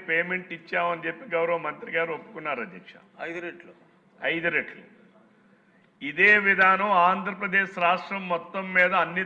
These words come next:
Speaker 1: దగ్గరలా జరిగింది. మీరు ఇంత నాన్ సీరియస్గా ప్రభుత్వం తీసుకుంటే ఎవరు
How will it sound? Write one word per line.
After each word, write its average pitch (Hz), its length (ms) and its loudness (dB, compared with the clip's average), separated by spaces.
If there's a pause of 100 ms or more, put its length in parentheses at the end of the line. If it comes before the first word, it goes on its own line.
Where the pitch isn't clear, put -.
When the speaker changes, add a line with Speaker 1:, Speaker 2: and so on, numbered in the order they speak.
Speaker 1:
దగ్గరలా 185 360 0 (140)
జరిగింది. 175 600 2 (1800)
మీరు 190 320 4 (100)
ఇంత 185 140 -2 (160)
నాన్ 185 240 6 (100)
సీరియస్గా 196 520 2 (160)
ప్రభుత్వం 185 460 -2 (100)
తీసుకుంటే 175 600 -4 (1900)
ఎవరు 214 240 4